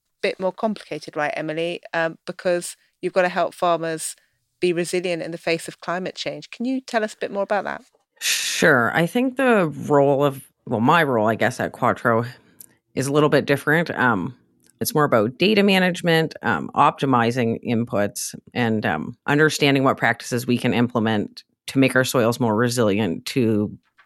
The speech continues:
Speaker 2: climate extremes.
Speaker 1: And why do they have to be resilient? I mean, I know here in the U K, I'm hearing from farmers that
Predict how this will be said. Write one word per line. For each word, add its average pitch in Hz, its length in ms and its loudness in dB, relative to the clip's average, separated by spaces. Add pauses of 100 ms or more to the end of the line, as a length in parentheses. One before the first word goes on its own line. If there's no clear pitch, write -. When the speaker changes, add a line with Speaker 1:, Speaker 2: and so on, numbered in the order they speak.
(100)
Speaker 2:
climate 110 380 0
extremes. 92 560 -6 (720)
Speaker 1:
And 233 120 0
why 269 320 4 (140)
do 240 160 2
they 214 140 4
have 185 180 -4
to 185 100 -10
be 160 400 -2 (280)
resilient? 175 500 -2
I 180 80 -2
mean, 180 160 -4
I 185 80 2
know 202 380 2
here 190 260 0
in 185 80 0
the 175 80 -10
U 175 140 -2
K, 185 180 -2
I'm 160 160 -2
hearing 170 300 -2
from 160 160 -14
farmers 160 720 0 (320)
that - 420 -2